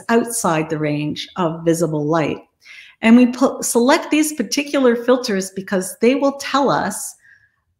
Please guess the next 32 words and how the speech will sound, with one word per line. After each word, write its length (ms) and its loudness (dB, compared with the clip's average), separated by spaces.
what 280 -2
the 80 -6
stars' 540 -2
ages 500 2
are, 640 2
what 160 -2
their 140 -6
chemical 600 -6
elements 420 4
are, 460 0
and 180 -4
so 300 -4
on. 320 -8
So 160 -8
we 80 0
don't 280 0
make 180 -2
it 140 -14
to 120 -8
match 240 -4
our 180 -4
eyes 300 -2
'cause 220 -6
we 100 -4
wanna 220 -4
figure 340 -2
out 160 -2
physical 640 -2
characteristics 1120 -6
of 260 -2
this 260 -2
galaxy. 800 -4